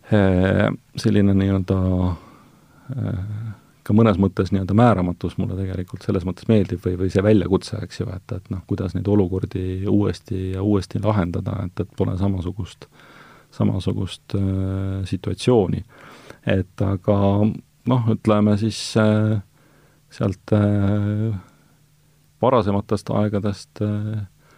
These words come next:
alates, ütleme siis ikkagi reaalselt nii-öelda väljapressimistega, eks ju, mis, äh, mis kujutasid ikkagi reaalset ohtu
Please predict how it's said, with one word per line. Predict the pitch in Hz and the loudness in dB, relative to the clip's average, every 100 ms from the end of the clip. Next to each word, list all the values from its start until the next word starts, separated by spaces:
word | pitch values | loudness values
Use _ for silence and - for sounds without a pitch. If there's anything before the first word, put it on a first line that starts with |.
| _ _ _ _ _ | _ _ _ _ _
alates, | - - 107 98 - 107 101 | -6 0 4 2 2 -2 0
ütleme | 104 - 101 104 98 | -4 -2 -2 0 -2
siis | 104 95 | -2 -4
ikkagi | 98 98 95 101 101 101 | -4 -4 -2 -2 -4 0
reaalselt | 107 101 - 101 - | 0 0 0 -4 -2
nii-öelda | 104 101 104 | -4 -2 0
väljapressimistega, | 120 131 104 110 - 123 104 - - 113 - 92 - - | 2 2 0 -2 -4 -2 -2 -2 -2 -2 -4 -6 -12 -8
eks | - - 107 | -8 -6 -4
ju, | 98 | -2
mis, | 95 92 - - | -2 -4 -10 -8
äh, | 98 95 | -4 -4
mis | 101 101 | -4 -8
kujutasid | - 98 95 - 92 92 90 | -2 0 0 -2 -6 -4 -4
ikkagi | 95 - 90 95 | -4 -4 -2 0
reaalset | 98 92 90 - | 0 0 -4 -6
ohtu | 98 - 98 | -6 -6 -2